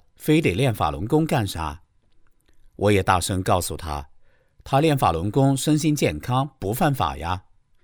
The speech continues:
他有些急眼：“政府不让你们练就非得练？”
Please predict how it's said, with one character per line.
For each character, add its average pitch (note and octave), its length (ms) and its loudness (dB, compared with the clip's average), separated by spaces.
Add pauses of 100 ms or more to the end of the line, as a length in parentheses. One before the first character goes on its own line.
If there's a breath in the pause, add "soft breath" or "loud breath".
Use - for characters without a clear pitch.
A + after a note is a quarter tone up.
(360)
他 F2+ 200 2
有 D2+ 180 -4
些 G2 180 -4
急 F#2 280 -4
眼 D2+ 340 -6 (640 soft breath)
：“政 D#3+ 220 0
府 G#2 180 -2
不 B2 140 -2
让 D#3+ 200 4
你 F#2 60 0
们 D2+ 160 -6
练 C#3 240 0
就 F#2+ 180 -4
非 E3+ 240 -2
得 G2+ 120 -4
练？” C#3+ 300 -2